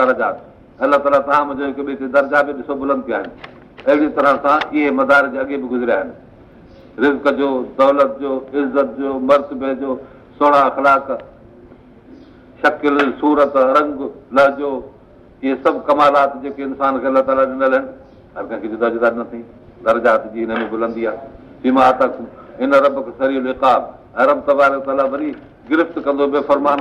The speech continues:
کي، ته عذاب هن جو سخت آهي. گرفت ماڻهو جي هڪڙي دنيا ۾ ٿيندي آهي، الله تعاليٰ پناهه ۾ رکي. ٻي گرفت موت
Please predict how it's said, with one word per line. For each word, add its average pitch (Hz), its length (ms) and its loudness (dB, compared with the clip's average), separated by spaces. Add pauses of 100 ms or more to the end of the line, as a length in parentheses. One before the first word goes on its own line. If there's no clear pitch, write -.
کي، 147 80 0
ته 135 180 -4
عذاب 139 340 4
هن 135 120 -2
جو 131 100 -4 (100)
سخت - 220 -2
آهي. 101 140 0 (420)
گرفت 160 340 0
ماڻهو 147 280 2
جي 156 100 2 (320)
هڪڙي 147 300 0
دنيا ۾ 156 160 2 (200)
ٿيندي 151 240 0
آهي، 151 120 4 (280)
الله 139 140 4
تعاليٰ 123 300 0
پناهه ۾ 117 220 -2 (160)
رکي. - 220 -16 (440)
ٻي 147 100 4 (100)
گرفت 156 260 0
موت 156 280 2